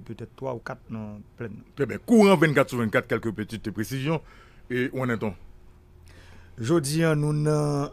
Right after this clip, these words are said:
Speaker 1: an, pran egzanp,
Speaker 2: Alò, n ap
Speaker 1: euh,
Speaker 2: dou, n ap, n ap, n ap di, madanm, mesye, nou menm, maten devan, nou,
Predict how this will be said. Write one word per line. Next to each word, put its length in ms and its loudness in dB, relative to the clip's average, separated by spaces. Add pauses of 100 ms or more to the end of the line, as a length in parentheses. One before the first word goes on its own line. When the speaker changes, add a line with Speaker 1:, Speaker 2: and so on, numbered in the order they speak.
Speaker 1:
an, 160 -4
pran 140 -2
egzanp, 320 -6 (100)
Speaker 2:
Alò, 160 2
n 60 2
ap 20 2
Speaker 1:
euh, 80 -2
Speaker 2:
dou, 160 2
n 80 0
ap, 80 -4
n 160 -6
ap, 80 0
n 80 0
ap 140 -4
di, 80 -4 (180)
madanm, 160 4
mesye, 160 -2
nou 160 0
menm, 160 0
maten 220 -4
devan, 180 -2
nou, 160 -6